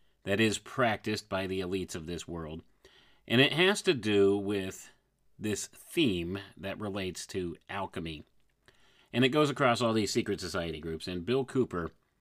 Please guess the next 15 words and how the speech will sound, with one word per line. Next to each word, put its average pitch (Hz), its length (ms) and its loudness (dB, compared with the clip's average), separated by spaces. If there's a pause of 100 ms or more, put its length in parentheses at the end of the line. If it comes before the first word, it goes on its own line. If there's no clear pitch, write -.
(360)
delved 117 340 8
heavily 156 560 2
into 110 220 2
this, 76 320 -8
and 87 180 -6
towards 117 400 -2
the 101 160 -4
end 117 140 0
of 104 80 -6
his 95 160 -4
life, 87 360 -4 (920)
he 123 160 4
was 113 480 4
talking 104 580 -4 (800)
on 110 300 2